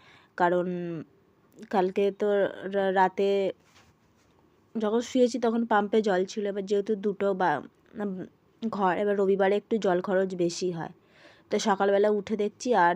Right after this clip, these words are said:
জল নেই ট্যাঙ্কিতে, জল শেষ হয়ে গেছে। এবার পাতকের সাথে ফিট করা নেই, আম, পাতকের সাথে ফিট মানে করা যায়, কিন্তু পাতকের জলটা খারাপ হয়ে গেছে। এবার টাইম কলে জল আসবে সাড়ে ছটা নাগাদ,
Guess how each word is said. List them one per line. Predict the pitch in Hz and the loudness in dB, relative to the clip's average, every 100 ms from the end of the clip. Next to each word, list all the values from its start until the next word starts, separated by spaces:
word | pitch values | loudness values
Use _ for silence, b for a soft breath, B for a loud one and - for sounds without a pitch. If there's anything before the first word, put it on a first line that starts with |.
| 180 | 0
জল | 180 165 | 0 2
নেই | 165 160 160 | 0 -4 -6
ট্যাঙ্কিতে, | 175 165 165 160 160 165 - 202 | -4 -4 -6 -10 -10 -12 -14 -4
জল | 180 165 | -2 -2
শেষ | 170 165 - | -4 -8 -6
হয়ে | 160 | -8
গেছে। | 165 160 170 175 B B B B | -8 -10 -12 -16 B B B B
এবার | - 175 180 175 175 - _ _ _ _ _ _ _ _ _ _ _ - _ _ - | -2 0 2 2 0 -4 _ _ _ _ _ _ _ _ _ _ _ -20 _ _ -16
পাতকের | - 202 - 214 | -10 -8 0 2
সাথে | 240 214 233 | 2 2 2
ফিট | 233 233 - | 2 -2 0
করা | 233 214 | 2 4
নেই, | 190 220 311 | 2 -2 -4
আম, | 202 196 190 190 | -6 -6 -6 -2
পাতকের | 180 185 - | 0 0 0
সাথে | 226 233 | -2 -2
ফিট | 233 214 | -6 -4
মানে | 220 220 | -2 -2
করা | 226 220 220 | 0 2 4
যায়, | 196 185 | 2 -4
কিন্তু | 196 220 | -8 -6
পাতকের | - 175 - 190 | -2 -2 -2 -2
জলটা | 196 214 | 0 0
খারাপ | 262 208 170 175 | -2 0 0 0
হয়ে | 160 156 | -4 -4
গেছে। | 170 165 165 B B B - | -6 -10 -16 B B B -6
এবার | 170 185 - | -4 -2 4
টাইম | 160 165 180 | 4 4 0
কলে | 185 196 | -2 -2
জল | 190 170 165 | 0 0 2
আসবে | 175 202 220 | 0 -4 -6
সাড়ে | 220 175 175 | -2 -2 -2
ছটা | 185 160 | -6 -8
নাগাদ, | 156 151 - | -8 -10 -14